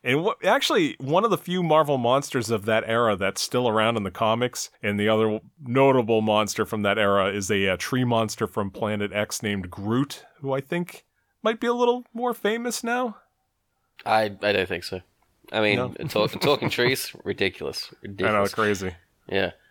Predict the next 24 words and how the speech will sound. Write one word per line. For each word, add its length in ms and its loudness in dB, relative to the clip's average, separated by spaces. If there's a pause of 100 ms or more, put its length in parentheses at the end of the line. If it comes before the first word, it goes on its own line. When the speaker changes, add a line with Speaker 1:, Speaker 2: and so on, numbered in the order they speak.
(160)
Speaker 2:
Talk 160 2
about 200 0
the 240 0 (160)
Marvel 360 0
toys. 400 0 (240)
They 80 4
were 100 6
pretty 220 -2
good. 420 2
Like, 160 -2
they 60 4
had 120 4
a 40 0
good 420 -2
run 240 4
of 140 -2
toys, 640 0
m-, 220 -6
generally, 380 2
Speaker 1:
Yeah. 60 -4
Speaker 2:
Marvel 440 2
in 60 -8
the 80 -4
nineties. 460 -2